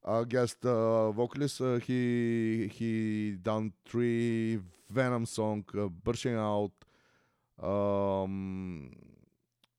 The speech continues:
<sighs> uh, not Black Pr-, not Bursting Out, uh, Countless Battery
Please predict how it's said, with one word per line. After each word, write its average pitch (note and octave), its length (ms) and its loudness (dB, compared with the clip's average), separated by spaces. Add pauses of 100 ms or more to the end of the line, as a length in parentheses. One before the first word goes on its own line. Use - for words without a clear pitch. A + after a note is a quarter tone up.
(440)
<sighs> - 480 -20
uh, F2 1500 -4 (100)
not B2 240 -4
Black C3 220 -2
Pr-, G2 100 -6 (340)
not E2 220 -16 (320)
Bursting A2+ 500 -6
Out, G#2+ 340 -2 (120)
uh, G2 760 -4 (2000)
Countless C#3 400 2
Battery D4+ 560 0